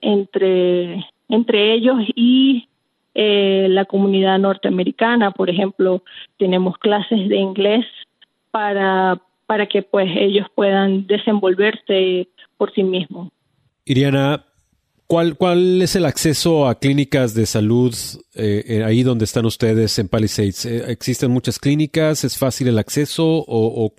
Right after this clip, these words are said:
Speaker 2: o cómo resuelven esa situación de cuestiones de salud, incluso salud primaria?
Speaker 1: Sí, bueno, los centros de salud, eh, tenemos un centro de salud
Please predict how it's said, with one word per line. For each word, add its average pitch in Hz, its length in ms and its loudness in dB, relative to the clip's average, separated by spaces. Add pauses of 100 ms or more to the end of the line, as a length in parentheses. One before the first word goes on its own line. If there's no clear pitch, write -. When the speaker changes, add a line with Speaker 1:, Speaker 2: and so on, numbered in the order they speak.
(220)
Speaker 2:
o 117 120 -12
cómo 139 240 0
resuelven 131 440 0
esa 120 220 -2
situación 120 580 -2
de 107 300 0 (500)
cuestiones 127 360 0
de 117 80 -2
salud, 120 380 2 (340)
incluso 139 540 0
salud 120 240 0
primaria? 104 480 0 (880)
Speaker 1:
Sí, 262 380 2
bueno, 220 500 -2
los 226 440 2 (360)
centros 254 400 0
de 247 240 2
salud, 240 480 2 (260)
eh, 208 560 2
tenemos 226 420 2
un 233 240 2
centro 220 320 0
de 214 180 0
salud 208 300 0